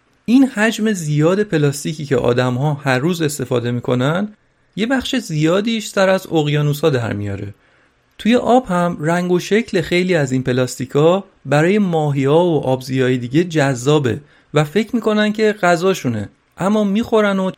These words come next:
چند ساعت بعدش هم حیوونی‌ها از بین می‌رن. نهنگ‌ها خیلی ارزشمند هستن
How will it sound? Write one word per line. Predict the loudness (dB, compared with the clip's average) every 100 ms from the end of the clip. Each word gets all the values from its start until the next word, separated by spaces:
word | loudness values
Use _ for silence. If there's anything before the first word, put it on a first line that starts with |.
| -6
چند | -4 0
ساعت | 2 2 2
بعدش | 0 0 -2
هم | -4 -2
حیوونی‌ها | 0 0 0 2 2
از | 0 0
بین | 0
می‌رن. | 0 -4 -6 -12 _ _ _ _ _ _ _
نهنگ‌ها | -2 0 0 -4 0 2 2
خیلی | 0 -6 -2 0 2
ارزشمند | 0 0 -2 -4 -4 -4 -2
هستن | -4 -4 -6 -8